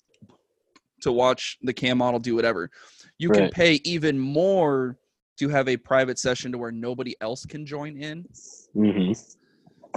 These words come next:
Speaker 1: So no one else is watching what you're watching. But the cam models can also set their price. So it usually starts about a dollar ninety-nine a minute, and I believe, um, the, the website will usually take about twenty percent of that.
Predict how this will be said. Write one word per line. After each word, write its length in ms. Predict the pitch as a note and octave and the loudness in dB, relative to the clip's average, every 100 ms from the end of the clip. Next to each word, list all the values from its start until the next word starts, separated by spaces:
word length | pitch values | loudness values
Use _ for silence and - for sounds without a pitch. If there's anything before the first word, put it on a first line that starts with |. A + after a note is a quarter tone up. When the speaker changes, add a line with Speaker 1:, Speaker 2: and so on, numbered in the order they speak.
| - - | -12 -10
Speaker 1:
So 80 | C3 | -4
no 140 | B2+ | -2
one 100 | C3+ | 2
else 300 | C3 - B2 | 2 0 0
is 80 | B2 | 0
watching 260 | B2 - | -2 -4
what 120 | B2+ G#2 | -6 -6
you're 140 | A#2+ | -4
watching. 520 | B2 C3 - C#3+ D3 - - | 0 -2 -2 -6 -8 -14 -10
But 260 | C#3+ C#3+ - | -4 -2 -2
the 320 | - - - | -2 0 0
cam 180 | F#3+ G3+ | 0 0
models 320 | F#3 E3+ D3+ | 0 -2 -4
can 140 | - C#3+ | -6 -4
also 320 | C#3 - B2+ | -6 -6 -10
set 480 | - - C#3 C3+ - - | -8 -8 -4 -4 -6 -10
their 140 | B2 A#2 | -10 -10
price. 640 | _ - A#2 F#2+ C2+ - - - - _ _ | _ -8 -8 -8 -12 -14 -10 -10 -10 _ _
So 320 | - B2+ B2 G#2+ - - - | -10 -8 -6 -8 -12 -18 -12
it 100 | C3 | -10
usually 320 | C#3+ F#3 F3 | -8 -10 -10
starts 260 | - D#3 D3 | -8 -8 -4
about 140 | D3 | -6
a 40 | B2+ | -4
dollar 300 | B2 C3 C#3 | -4 -4 -4
ninety-nine 460 | C3+ C3+ B2+ C3 | -4 -4 -4 -4
a 40 | C3 | -4
minute, 360 | C3 C3+ C3 - | -4 -6 -8 -10
and 120 | A#2+ | -10
I 40 | A#2+ | -10
believe, 680 | A2 A#2 B2 B2+ B2+ A#2 - - | -8 -8 -6 -4 -6 -10 -14 -10
um, 400 | A2+ G#2+ G#2+ B2 _ _ _ _ _ _ | -8 -8 -12 -16 _ _ _ _ _ _
the, 440 | A#2 A2 G#2 G2 - _ - | -8 -6 -6 -8 -12 _ -12
the 280 | A#2 G#2+ | -8 -6
website 540 | A2 A#2+ A#2 B2+ B2 - | -6 -6 -4 -4 -4 -4
will 100 | A#2+ | -10
usually 220 | A#2 A#2 | -10 -10
take 160 | A#2+ A#2 | -8 -6
about 160 | A#2 | -8
twenty 220 | - A#2+ A#2 | -6 -8 -8
percent 300 | A2+ A#2 A#2+ | -10 -10 -6
of 60 | |
that. 180 | B2 B2 | -6 -6